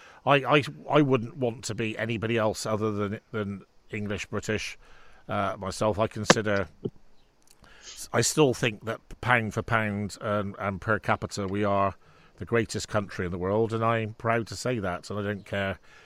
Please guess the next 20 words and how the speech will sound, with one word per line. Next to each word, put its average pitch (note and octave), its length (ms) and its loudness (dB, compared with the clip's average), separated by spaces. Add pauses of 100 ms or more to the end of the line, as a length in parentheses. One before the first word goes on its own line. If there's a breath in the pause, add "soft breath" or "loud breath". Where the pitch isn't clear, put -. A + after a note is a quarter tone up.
(180 soft breath)
whether F#2+ 220 -2
people F#2 300 -6
think G2 220 -6
that F#2+ 120 -6
makes G2 260 -8
me G2+ 120 -2
an F2+ 100 -2
imp-, F#2 320 -4
uh, G2 160 -4
an F#2 300 -4
imperialist G#2 760 -2
or G#2 80 -4
something. G#2+ 420 0 (440 loud breath)
It's F#2 120 -6
not A2 140 0
meant G2 160 0
at - 120 -8
all. D3 120 4
It's F2 80 -2
just, - 240 -4